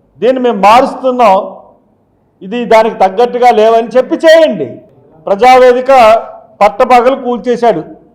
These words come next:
గవర్నమెంట్కి వ్యతిరేకంగా ఉన్నది. అలాగే మీరు పట్టపగలు ఆ విగ-, ఆ యొక్క అక్షరాలు తప్పుడుగా రాసుకున్నాడు జగన్మోహన్ రెడ్డి అని తీసేయండి. ఈ దొంగ ముసుగులో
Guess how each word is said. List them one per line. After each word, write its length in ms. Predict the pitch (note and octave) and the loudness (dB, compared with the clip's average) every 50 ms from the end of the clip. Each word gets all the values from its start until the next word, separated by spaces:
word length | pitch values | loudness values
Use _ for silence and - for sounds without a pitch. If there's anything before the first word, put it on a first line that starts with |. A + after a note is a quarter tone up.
| _ _ D#3 E3+ | _ _ -6 0
గవర్నమెంట్కి 480 | G3+ A3+ A3+ A#3 A#3 A#3+ A#3 G#3 G#3 G#3+ | 2 2 2 2 0 -2 -4 -4 -4 -4
వ్యతిరేకంగా 500 | G#3 F#3+ G#3+ G#3+ G#3+ G#3+ G3+ G3+ G3+ G3 | -4 -2 -2 -2 -2 -2 -4 -8 -10 -8
ఉన్నది. 380 | F#3 E3 D3 C#3 C3 B2 A2+ - A2 _ _ _ _ _ _ _ _ _ _ _ _ _ - | -8 -8 -8 -10 -14 -14 -16 -20 -20 _ _ _ _ _ _ _ _ _ _ _ _ _ -2
అలాగే 400 | E3+ G#3 B3+ C#4+ D4+ D#4+ E4+ E4+ E4+ | 0 2 4 4 4 4 4 4 4
మీరు 140 | D#4+ D#4 | 2 2
పట్టపగలు 760 | - C4 B3 A#3 - C#4 C4+ D4+ D#4 D#4+ D#4+ D#4 D4+ C#4+ C#4 | 2 0 0 0 0 0 2 4 4 4 4 4 4 4 4
ఆ 120 | C#4 C4 B3 | 4 4 2
విగ-, 400 | A3+ G#3+ G#3 G3+ G3+ A3 F#3 - - - - - - G3 | 2 0 -2 -2 -2 -2 -4 -4 -6 -16 -16 -6 -2 2
ఆ 100 | G#3+ A#3 | 2 4
యొక్క 300 | A#3+ A#3+ A#3+ A#3 - B3 | 4 2 2 0 2 2
అక్షరాలు 960 | A3+ G#3+ G#3 F#3+ - - B3+ C#4 D4 D4+ D4 C#4+ C4+ C4 B3 - - - - - | 4 4 4 2 0 -2 0 2 2 4 4 4 4 4 2 0 -4 -8 -4 -4
తప్పుడుగా 420 | G#3 G3+ - B3 C4 C4 C#4 C#4 | -2 -2 -2 -4 -2 0 2 2
రాసుకున్నాడు 640 | C4+ B3 B3 B3 A#3 - - C4+ B3+ C4 C4 B3+ B3+ | 4 4 4 2 0 -2 -6 -6 -4 -2 -2 -2 -2
జగన్మోహన్ 580 | G#3 A3 A3+ A3 B3 B3 B3 B3+ B3+ B3+ A#3+ | -2 -2 -4 -4 -4 -4 -4 -4 -4 -4 -4
రెడ్డి 180 | B3 B3 B3 B3+ | -6 -4 -4 -6
అని 180 | B3 B3+ C4+ C4+ | -6 -8 -10 -16
తీసేయండి. 1000 | C4+ _ _ _ - B3 C#4 D4 C#4+ F4 F4 F4 E4+ D4+ B3 G3 D3+ C3 - - - - _ _ _ - | -16 _ _ _ -12 -10 -8 -4 0 2 2 2 2 2 -2 -4 -8 -10 -12 -18 -20 -20 _ _ _ -16
ఈ 100 | G3 A3+ | -14 -12
దొంగ 640 | A3 D#3+ G3 F#3+ G3+ A#3 B3+ C#4 C#4+ C#4 C4+ C4 B3+ A3 G3+ F3+ | -6 -2 0 0 0 0 0 2 4 4 4 2 2 0 -4 -6
ముసుగులో 440 | F#3+ F#3 - G3+ B3+ C#4 C#4 C#4 | -8 -8 -8 -6 -2 0 2 2